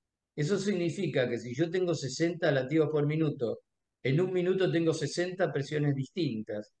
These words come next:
y en una hora tengo tres mil seiscientas presiones.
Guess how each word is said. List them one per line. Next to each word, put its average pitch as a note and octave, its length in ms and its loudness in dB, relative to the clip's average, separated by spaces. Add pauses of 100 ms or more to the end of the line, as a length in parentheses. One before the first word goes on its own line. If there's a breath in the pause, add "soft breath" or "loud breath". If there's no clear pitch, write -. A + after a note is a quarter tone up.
(300)
y D3+ 120 4
en D3+ 100 6
una F3 240 6
hora F3 260 8
tengo D3+ 300 2
tres C3 220 0
mil D3 200 0
seiscientas B2+ 680 -2
presiones. - 540 -8